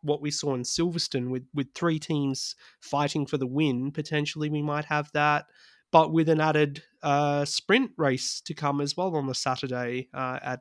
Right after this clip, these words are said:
at the Red Bull Ring. And you look at the record there for the home team, which is Red Bull, and, and Max Verstappen arguably, arguably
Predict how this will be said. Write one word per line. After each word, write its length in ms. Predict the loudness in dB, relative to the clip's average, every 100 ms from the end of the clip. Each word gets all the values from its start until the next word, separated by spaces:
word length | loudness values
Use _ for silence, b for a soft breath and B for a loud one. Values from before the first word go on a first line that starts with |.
| -8
at 120 | -10 -10 -18 -10
the 80 | -2
Red 240 | -2 -2
Bull 160 | -2 -2
Ring. 280 | 0 0 0
And 200 | 0 -2 B B B B
you 100 | 2
look 160 | 2
at 100 | 2
the 80 | 0
record 460 | 2 0 2 2 4
there 220 | 2 2
for 360 | -2 0 2 2
the 60 |
home 320 | 0 0 0
team, 320 | -2 -4 -2 -2
which 160 | -4
is 140 | -6 0
Red 240 | 0 0
Bull, 260 | 0 0 0
and, 240 | 0 -2
and 220 | -4 -4
Max 240 | -4 -6 -8
Verstappen 460 | -6 -4 -4 -2
arguably, 680 | -2 -2 -2 -2 0 0 0
arguably 760 | 0 0 0 -2 0 2 0